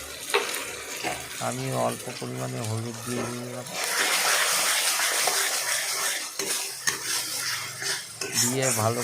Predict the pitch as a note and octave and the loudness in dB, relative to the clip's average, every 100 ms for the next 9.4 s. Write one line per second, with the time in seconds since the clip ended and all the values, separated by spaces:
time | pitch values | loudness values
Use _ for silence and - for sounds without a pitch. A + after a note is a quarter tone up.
0 | A#2 B2+ B2+ A#2 A2+ A#2 A2+ B2 A#2+ A#2+ | 0 0 0 2 2 2 0 0 0 -2
1 | A2+ A2+ B2 A2+ A#2 - - - - - | 2 4 6 4 2 -2 -4 -2 0 -2
2 | - - - - - - - - - - | -2 -6 -4 -4 -6 -10 -8 -8 -6 -6
3 | - - - _ _ _ _ _ _ _ | -4 -4 -4 _ _ _ _ _ _ _
4 | _ _ _ _ _ - _ - A#2 A2+ | _ _ _ _ _ -20 _ -2 0 4
5 | B2+ B2 B2 C3 B2+ B2 C3 A2 A2 A#2 | 6 6 6 2 -6 -4 -4 0 0 0
6 | B2 A#2+ B2 B2 A#2 A#2 A2+ C3 - _ | -2 -4 -4 -2 -2 -4 -6 -8 -10 _
7 | _ _ - - A#3 _ _ - _ _ | _ _ -20 -20 -20 _ _ -20 _ _
8 | _ _ _ _ _ B2+ B2 C3 A2+ A#2+ | _ _ _ _ _ -8 -4 -4 -6 -4
9 | A#2 A#2+ A#2+ | -4 -4 -6